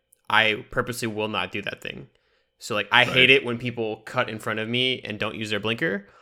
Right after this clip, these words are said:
Speaker 1: So if I cut you off, I'm gonna use my blinker. I mean, <laughs> I may still have to get over, and it sucks, and I am apologizing, and I'm waving my hand type of shit, but at least I'll put my blinker on because I hate it when people don't do it, because the blinker is not for you to know where you're going. You know what you're doing. It's for other people to prepare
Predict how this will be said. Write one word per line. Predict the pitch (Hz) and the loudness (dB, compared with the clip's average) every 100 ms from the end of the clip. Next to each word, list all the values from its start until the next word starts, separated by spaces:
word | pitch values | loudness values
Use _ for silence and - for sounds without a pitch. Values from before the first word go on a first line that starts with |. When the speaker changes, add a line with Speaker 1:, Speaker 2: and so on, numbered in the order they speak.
| _ _ _ _ | _ _ _ _
Speaker 1:
So | - 202 | 0 4
if | |
I | 208 | 6
cut | 190 214 - | 6 6 8
you | 190 | 8
off, | 123 | 6
I'm | 127 | 4
gonna | 131 | 2
use | 131 | 2
my | 107 | 0
blinker. | 104 113 - - | 0 0 -2 -4
I | |
mean, | 107 123 | 0 4
<laughs> | |
I | - | 4
may | 156 | 4
still | 147 143 | 2 0
have | 139 151 147 | 0 2 2
to | - | -2
get | 120 139 | -2 2
over, | 143 175 139 151 165 - - - _ | 8 8 8 6 4 -2 -20 -20 _
and | 113 | -8
it | 107 | -8
sucks, | - 156 143 - | 2 2 2 0
and | 113 | 0
I | 107 | 0
am | 104 | -2
apologizing, | 104 156 156 127 135 127 117 | 2 6 6 6 4 4 -2
and | 107 | -6
I'm | 104 | 0
waving | 120 113 | 0 0
my | 107 | -4
hand | 104 117 113 110 - - - _ | -2 0 0 -4 -12 -20 -20 _
type | - 107 | -6 -4
of | |
shit, | - 107 | -2 -2
but | 107 | 0
at | 123 | 2
least | 123 120 | 2 2
I'll | |
put | 110 135 | 0 -2
my | 107 | -2
blinker | 107 98 | -2 -2
on | 101 | -2
because | 101 107 | -4 0
I | 107 | 4
hate | 123 113 | 6 6
it | |
when | - | 4
people | 113 110 | -6 -10
don't | 107 101 98 | -6 -4 4
do | 147 | 8
it, | 160 - _ - | 8 4 _ 0
because | 156 | 2
the | 147 | 4
blinker | 143 175 151 | 6 6 6
is | 117 | 4
not | 123 123 - | 4 4 2
for | - 110 | -4 0
you | 139 190 | 6 6
to | 139 | 8
know | 120 | 6
where | 107 107 | 4 2
you're | 104 | 0
going. | 104 107 | 0 -2
You | 104 110 | -4 -2
know | 107 | 0
what | 107 98 | -2 -4
you're | 98 | -8
doing. | 95 | -8
It's | 104 | -8
for | - 117 | -12 -4
other | 120 110 | -2 -2
people | 107 101 98 | -4 -8 -8
to | - | -8
prepare | - 101 107 95 95 | -14 -4 0 2 0